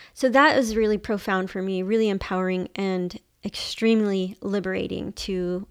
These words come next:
understand that. And another thing that I really love that he says is, "If you are resisting something, you are feeding it. Any energy you are fighting, you are feeding.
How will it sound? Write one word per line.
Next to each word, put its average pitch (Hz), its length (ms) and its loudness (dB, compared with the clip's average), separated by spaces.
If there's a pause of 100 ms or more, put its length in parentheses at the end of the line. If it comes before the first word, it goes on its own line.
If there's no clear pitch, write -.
understand 185 640 -4
that. - 300 -4 (720)
And 208 200 0
another 233 340 6
thing 208 360 -4
that 196 100 0
I 196 60 0
really 185 280 0
love - 400 -2
that - 140 -4
he 185 140 -6
says 180 460 -2
is, 180 360 -4 (400)
"If - 280 -6
you 240 220 -2
are 330 140 2
resisting 220 640 -2
something, 185 540 -6 (120)
you 185 220 -6
are 175 100 -2
feeding 175 360 -4
it. - 280 -8 (540)
Any 247 260 0
energy 214 420 -2
you 185 260 -2
are 175 120 0
fighting, 226 640 -2 (120)
you 196 120 -4
are 180 100 0
feeding. 165 540 -4